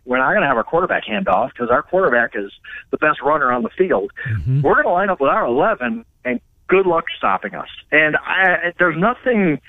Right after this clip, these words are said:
Speaker 1: to figure out. It is the, the eleventh guy on the Baltimore Ravens offense is the most elusive guy in the field, and you're, you're just not gonna tackle him. It's, it's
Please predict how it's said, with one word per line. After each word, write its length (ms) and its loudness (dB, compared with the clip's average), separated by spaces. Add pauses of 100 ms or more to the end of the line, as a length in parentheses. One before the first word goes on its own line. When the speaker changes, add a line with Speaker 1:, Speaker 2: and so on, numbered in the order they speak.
(460)
Speaker 1:
to 140 0
figure 300 2
out. 320 -8
It 120 4
is 260 0 (720)
the, 240 0
the 80 4
eleventh 400 0
guy 320 0
on 100 0
the 60 -4
Baltimore 440 -2
Ravens 300 0
offense 460 -2
is 200 -2
the 60 0
most 320 0
elusive 400 2
guy 220 2
in 80 -2
the 120 -2
field, 460 0
and 280 0
you're, 340 -2
you're 120 -14
just 140 0
not 140 2
gonna 160 2
tackle 480 0
him. 240 0
It's, 160 2 (560)
it's 120 -2